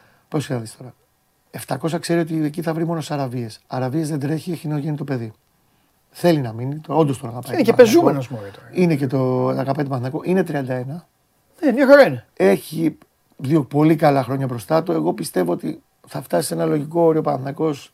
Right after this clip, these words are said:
Speaker 1: να πάει στα τέσσερα, τεσσεράμιση. Να του πει, «Αδερφέ,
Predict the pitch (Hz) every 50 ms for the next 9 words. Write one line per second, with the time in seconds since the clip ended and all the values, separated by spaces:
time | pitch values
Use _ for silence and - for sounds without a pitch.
0 | _ - 135 139 143 151 165 151 - - 127 131 - 120 123 131 135 131 131 131
1 | - 131 - - - 139 160 170 175 - - 180 175 180 - _ - - - -
2 | - - - _ _ - 143 147 147 147 151 160 160 151 151 143 131 - 160 160
3 | 151 151 -